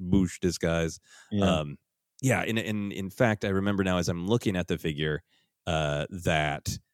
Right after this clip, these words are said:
Speaker 1: we had some part from another action figure. I think it was, like, a
Speaker 2: Oh, yeah.
Speaker 1: generic knight action figure we had,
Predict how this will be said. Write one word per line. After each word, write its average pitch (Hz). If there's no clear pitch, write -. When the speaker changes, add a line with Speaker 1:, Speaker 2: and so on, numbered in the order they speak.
Speaker 1:
we 123
had 160
some 147
part -
from 104
another 92
action 127
figure. 139
I 113
think 190
it 214
was, 175
like, 170
a 107
Speaker 2:
Oh, 92
yeah. 87
Speaker 1:
generic 127
knight 92
action 165
figure 165
we 170
had, 165